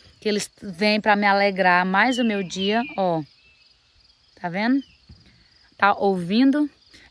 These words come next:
Eles acabaram de chegar, então eu vou finalizar o vídeo com vocês aqui, do jeito que vocês gostam e eu gosto, com o pôr do sol, com natureza e com os passarinhos cantando. Gente, tem coisa melhor? Fala sério.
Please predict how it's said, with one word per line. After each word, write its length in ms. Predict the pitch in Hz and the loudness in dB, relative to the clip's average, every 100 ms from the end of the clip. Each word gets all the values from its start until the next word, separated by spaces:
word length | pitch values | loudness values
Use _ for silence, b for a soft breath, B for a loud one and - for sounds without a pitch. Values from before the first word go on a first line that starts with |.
| - | -6
Eles 200 | 196 196 | -2 0
acabaram 460 | 196 202 190 240 | 0 2 4 2
de 100 | 226 | 2
chegar, 340 | 220 226 196 202 | -2 -2 0 -2
então 180 | 226 285 | 0 0
eu 40 | |
vou 100 | 285 | 0
finalizar 460 | 254 247 226 202 190 | 0 0 0 0 -2
o 20 | |
vídeo 260 | 185 175 | -4 -10
com 120 | - 175 | -10 -8
vocês 420 | 175 - 185 160 | -8 -6 -6 -6
aqui, 400 | - 285 302 247 B B B _ | -6 -2 0 -2 B B B _
do 120 | 285 | 0
jeito 320 | 254 294 311 | 4 4 2
que 100 | - | 0
vocês 380 | 262 262 269 254 | 2 2 2 0
gostam 400 | 208 220 233 - | 2 2 2 0
e 40 | 262 | 0
eu 120 | 262 | 0
gosto, 380 | 196 165 160 - | 0 -4 -6 -2
com 100 | 262 | -2
o 60 | |
pôr 160 | 247 226 | 0 0
do 120 | 220 | 0
sol, 520 | - - 240 254 302 - b b b _ _ - | -4 2 4 4 0 -4 b b b _ _ -2
com 240 | 285 311 | 4 6
natureza 840 | 302 233 - 277 240 220 240 226 285 | 6 4 2 2 4 4 2 0 -2
e 80 | 247 | -2
com 120 | - | -2
os 120 | 247 | -4
passarinhos 680 | - 262 277 - 277 247 247 | 0 2 2 0 0 0 -2
cantando. 500 | - 254 233 180 175 | -2 -4 -4 -6 -6
Gente, 260 | 208 233 202 | -2 -2 -2
tem 160 | 240 240 | -6 -4
coisa 280 | 233 208 | -2 -4
melhor? 420 | 190 175 190 196 170 | -4 -4 -2 -2 -2
Fala 300 | 202 220 247 | -2 -2 -4
sério. 500 | - 180 160 151 | -4 -4 -2 -6